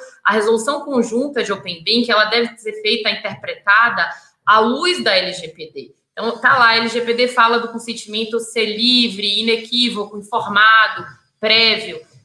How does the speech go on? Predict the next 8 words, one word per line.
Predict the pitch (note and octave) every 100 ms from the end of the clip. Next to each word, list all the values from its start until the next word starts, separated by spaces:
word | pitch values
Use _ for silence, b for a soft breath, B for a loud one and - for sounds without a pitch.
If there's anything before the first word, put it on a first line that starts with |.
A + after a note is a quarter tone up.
| _
É, | F3+ F3+ F3+ G#3
eu | A#3
entendo | B3 C4+ C#4 C#4+
que | B3
tudo | _ D4 F4
isso | D#4+ C#4+ D#4
se | D#4+ D4+
aplica | - B3 A#3+ D4 D#4